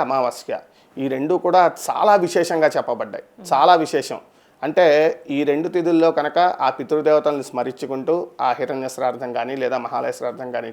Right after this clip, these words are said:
చేయగలిగితే వారికి ఖచ్చితంగా పితృదేవత అనుగ్రహం కలుగుతుంది అని చెప్తోంది శాస్త్రం. కనుక మహాలయ పక్షాన్ని పూర్తిగా ఆచరించిన, ఆచరించలేని వాళ్ళు ఎవరైనా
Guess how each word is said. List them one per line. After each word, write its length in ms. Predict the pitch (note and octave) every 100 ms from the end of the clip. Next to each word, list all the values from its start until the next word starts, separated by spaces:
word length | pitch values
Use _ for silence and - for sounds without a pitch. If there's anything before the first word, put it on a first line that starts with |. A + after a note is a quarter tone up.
| C3
చేయగలిగితే 540 | B2 B2 A#2 A2+ D#3+ A#3 - _ _ -
వారికి 240 | C#3+ D3 C3+
ఖచ్చితంగా 460 | C3+ - - D#3+ E3 C#3 C#3+ - -
పితృదేవత 480 | C3 D#3 D#3 C#3+ C3+
అనుగ్రహం 320 | C3+ B2 B2+ C3
కలుగుతుంది 420 | A#2+ B2 B2+ B2 A2+
అని 80 | C3+ D3
చెప్తోంది 360 | - A#2 A2+ -
శాస్త్రం. 340 | A2+ - - - _ _ - -
కనుక 220 | D3 D3+ C3 B2 - - _ -
మహాలయ 340 | B2+ D3 D#3 D#3
పక్షాన్ని 400 | D3+ - D#3 D3+ C#3 _ _
పూర్తిగా 400 | F3 F3 - F#3+ D#3
ఆచరించిన, 440 | D3 D#3 D3+ D3+ D3 C3 C3
ఆచరించలేని 600 | C#3 D3+ D3+ D3 D3 C#3 C3+
వాళ్ళు 160 | C3 B2
ఎవరైనా 280 | A#2+ B2